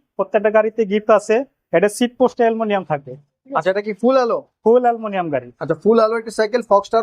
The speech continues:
Speaker 2: অনেকেই চান, একটা পপুলার ব্র্যান্ড যারা চাচ্ছেন, তাদের জন্য কিন্তু Foxstar কোম্পানি নতুন করে আপডেট করে Foxstar-এর অস্কার টু ভার্সন নিয়ে আসছে। ফুল অ্যালো একটা সাইকেল, এটা কত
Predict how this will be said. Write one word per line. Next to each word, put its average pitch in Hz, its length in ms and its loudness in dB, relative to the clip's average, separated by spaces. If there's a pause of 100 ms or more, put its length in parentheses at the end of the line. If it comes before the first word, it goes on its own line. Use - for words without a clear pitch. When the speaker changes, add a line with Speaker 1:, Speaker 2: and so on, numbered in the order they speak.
(120)
Speaker 2:
অনেকেই 208 320 0
চান, 208 160 2 (120)
একটা 196 200 -2
পপুলার 208 400 2
ব্র্যান্ড 214 220 0 (100)
যারা 185 140 4
চাচ্ছেন, 196 380 0 (540)
তাদের 196 220 4
জন্য 226 240 2
কিন্তু 226 200 -4
Foxstar 202 340 2
কোম্পানি 226 240 2 (140)
নতুন 247 300 0
করে 240 120 4 (100)
আপডেট 220 280 -4
করে 226 100 2 (140)
Foxstar-এর 220 480 0 (100)
অস্কার 196 440 2
টু 220 140 0
ভার্সন 220 340 2
নিয়ে 208 160 2
আসছে। 220 200 0 (540)
ফুল 269 180 4
অ্যালো 233 180 4
একটা 233 140 -4
সাইকেল, 220 320 0
এটা 214 220 0
কত 214 100 2